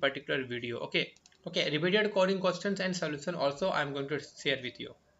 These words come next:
तो फ्रेंड, जैसे आप लोग अप्लाई करते हो, आपके पास इंस्टेंट, मतलब फिर तुरंत आपके पास एग्जाम का मेल आ जाएगा फ्रेंड, ठीक है। फिर देख सकते हो मेरे स्क्रीन पर मैंने अप्लाई करा, हमारे पास तुरंत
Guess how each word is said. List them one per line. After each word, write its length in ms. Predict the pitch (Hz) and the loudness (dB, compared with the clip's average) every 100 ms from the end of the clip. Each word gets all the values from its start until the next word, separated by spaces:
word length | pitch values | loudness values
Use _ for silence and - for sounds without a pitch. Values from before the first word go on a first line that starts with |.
| _ _ _ _ - | _ _ _ _ 0
तो 60 | |
फ्रेंड, 160 | 175 208 | 2 4
जैसे 220 | 202 214 | 4 6
आप 100 | 226 | 4
लोग 80 | 214 | 4
अप्लाई 260 | 208 196 196 | 2 4 4
करते 340 | 196 175 170 | 4 2 2
हो, 100 | 196 | 0
आपके 380 | 196 170 170 202 | 4 2 2 2
पास 260 | 220 214 - | 2 2 0
इंस्टेंट, 600 | 196 185 - - 196 156 | 0 0 -2 2 2 2
मतलब 340 | 139 139 180 185 | -2 -4 -2 -2
फिर 280 | 220 202 - | -2 -4 -4
तुरंत 260 | - 233 226 | 2 4 6
आपके 200 | 196 208 | 4 4
पास 240 | 202 196 | 4 2
एग्जाम 320 | 180 170 160 160 | 2 2 2 2
का 80 | |
मेल 160 | 156 139 | 0 2
आ 100 | 120 | 2
जाएगा 220 | 117 120 | 0 -4
फ्रेंड, 240 | 120 - - | -6 -8 -8
ठीक 140 | - | -10
है। 120 | - - | -12 -10
फिर 100 | 156 | -4
देख 160 | 170 | -2
सकते 160 | 180 190 | -2 -2
हो 40 | |
मेरे 120 | 202 196 | -2 -2
स्क्रीन 240 | - 185 | -4 -6
पर 60 | 190 | -4
मैंने 180 | 185 | 0
अप्लाई 300 | 185 180 170 | 0 2 0
करा, 200 | 170 190 | 2 0
हमारे 320 | 185 147 151 165 | 0 0 0 2
पास 220 | 185 180 | 0 -2
तुरंत 260 | 170 185 | -2 -2